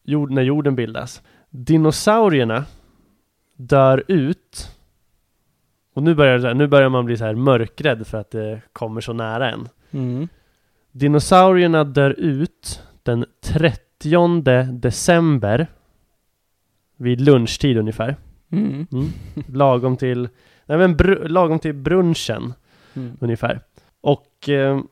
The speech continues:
Speaker 1: på nyårsafton tjugotvå trettio, då ställer sig apan upp och blir till det vi idag kallar den moderna människan. Klockan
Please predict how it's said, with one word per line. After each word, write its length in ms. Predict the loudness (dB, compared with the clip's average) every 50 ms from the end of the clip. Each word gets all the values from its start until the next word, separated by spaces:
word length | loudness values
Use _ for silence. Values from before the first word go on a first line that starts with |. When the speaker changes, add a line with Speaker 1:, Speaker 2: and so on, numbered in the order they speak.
| _ _ _ _ _ _ _ _
Speaker 1:
på 220 | 2 4 4 6
nyårsafton 920 | 6 4 4 4 2 2 2 0 0 -2 -6 -6 -4 -4 -4 -6 -10 -12 -16 _ _ _ _ _ _ _ _ _
tjugotvå 540 | -16 -8 -8 -6 -6 -6 -6 -4 -2 -2 -2
trettio, 640 | -2 -2 -2 -2 -2 -4 _ _ -8 -8 -8 -8 -12 -16 _ _ -20 -20 _ _ _ _ _ _ _
då 160 | _ -4 -4 -4
ställer 460 | -4 -2 0 2 2 2 2 0 -2
sig 160 | -2 -2 -4 -2
apan 580 | -2 -2 0 0 -2 -4 -4 _ 2 2 2 2
upp 320 | 0 -2 -2 _ _ -4 -4 -4 -6 _ _ _ _ _ _ _ _
och 180 | -8 -8 -8 -12
blir 340 | -10 -8 -8 -6 -6 -6 -8
till 280 | -8 -10 -10 -10 -8 -8
det 120 | -8 -8 -6
vi 200 | -6 -8 -8 -8
idag 260 | -8 -8 -10 -10 -12
kallar 400 | -12 -14 -12 -12 -12 -14 -14 -16 _
den 120 | -14 -12
moderna 440 | -12 -10 -10 -10 -10 -10 -8 -8 -8
människan. 520 | -6 -6 -4 -4 -4 -4 -6 -10 -12 -16 -20 _ _ _ _ _ _ _ _ _ _
Klockan 680 | _ -6 -6 -6 -6 _ -2 0 0 0 0 -2 -4 -6